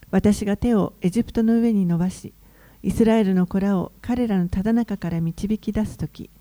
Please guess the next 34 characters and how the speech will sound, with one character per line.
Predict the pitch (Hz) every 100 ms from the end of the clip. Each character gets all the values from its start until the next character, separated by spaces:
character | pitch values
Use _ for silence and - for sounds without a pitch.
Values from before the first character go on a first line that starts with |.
| - - _ -
エ | -
ジ | 175 190
プ |
ト | - 185
は | 190 226 - - - _
私 | - 185 196 -
が | 190
主 | 185 -
で | 254 220
あ |
る | 220 196
こ | 185
と | 247 240
を | 180
知 | -
る。 | 147 - _ _ _ _ _ - - - -
そ | -
こ | 262
で | 262
モ | 269 294
ー |
セ | 277 226
と | 185
ア | 202
ロ | 214
ン | 170
は | 170
そ | 185
の | 190
よ | 220 233
う |
に | 202
行 | 156 156 165
っ | 160